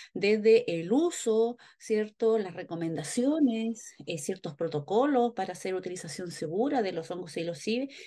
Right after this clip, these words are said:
y también de los hongos adaptógenos. Y también va, eh, cómo poder hacer cultivo en casa de algunos hongos comestibles y también de los hongos psilocibe. Y todo eso va en un taller que, que es online, así que cualquiera puede,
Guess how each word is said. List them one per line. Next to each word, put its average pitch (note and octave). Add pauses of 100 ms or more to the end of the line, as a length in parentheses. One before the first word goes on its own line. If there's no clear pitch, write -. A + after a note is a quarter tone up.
y F#3
también G#3
de G#3
los G#3+
hongos F#3
adaptógenos. E3+ (360)
Y G#3+
también D4
va, D#4
eh, G#3+
cómo D4
poder B3
hacer A#3+
cultivo D#4+ (120)
en F#3+
casa - (300)
de F#3
algunos G3
hongos G#3
comestibles F#4+
y A3
también G#3+
de A#3+
los B3
hongos A3+
psilocibe. - (260)
Y E3+
todo B3
eso E4
va E4
en B3+
un B3
taller B3+
que, B3
que G#3+
es F3
online, B3
así G#3+
que F#3
cualquiera -
puede, C4+